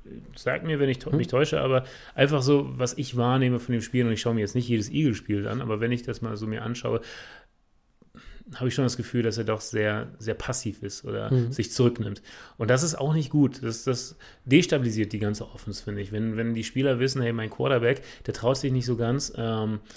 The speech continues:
Speaker 1: bringt die Mannschaft nicht nach vorn. Und wen haben wir sonst? Äh, wir haben Miles Sanders, guter Running Back, aber auch ein großes Fragezeichen. Da weiß man nicht, ob der startet, ob der fit ist.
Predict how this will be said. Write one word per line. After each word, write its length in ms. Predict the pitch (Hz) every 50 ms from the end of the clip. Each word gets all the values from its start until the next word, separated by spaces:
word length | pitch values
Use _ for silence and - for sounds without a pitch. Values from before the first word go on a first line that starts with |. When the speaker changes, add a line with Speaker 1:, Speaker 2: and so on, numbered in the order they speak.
| - - - - - - - - - - - - - - - - - - - - - - - - - - - - - - - - _ _ _ - _ _ _ _ _ _ -
Speaker 1:
bringt 260 | - 127 139 156 156
die 60 | 160 135
Mannschaft 320 | 135 131 127 135 127 -
nicht 160 | 127 117 110
nach 120 | 117 110 -
vorn. 300 | - 104 101 101 98 - - - - _ -
Und 120 | 123 113
wen 140 | 127 131 120
haben 140 | 123 131 127
wir 60 | 123
sonst? 460 | 117 127 139 147 147 - - - -
Äh, 400 | 123 117 113 113 110 110 113 120 120 - - - _ _ -
wir 140 | 117 107 107
haben 140 | 117 120 117
Miles 340 | 117 117 117 117 - -
Sanders, 580 | - 127 127 139 147 156 160 160 160 - - - - 127 - - -
guter 220 | 113 135 127 135 120
Running 300 | 113 117 120 139 143 131
Back, 260 | 139 139 139 - - -
aber 220 | 120 120 120 -
auch 120 | 123 123 135
ein 80 | 135
großes 360 | 123 - 131 127 123 127 120 -
Fragezeichen. 560 | - 117 117 127 123 127 - 123 123 123 117
Da 120 | 113 110
weiß 200 | 110 110 123 127
man 100 | 123 113
nicht, 160 | 117 120 -
ob 100 | 120 -
der 100 | - 117
startet, 300 | 110 - - 117 127 127 123
ob 120 | 120 -
der 100 | - 110
fit 220 | - - 151 - -
ist. 220 | 175 185 - -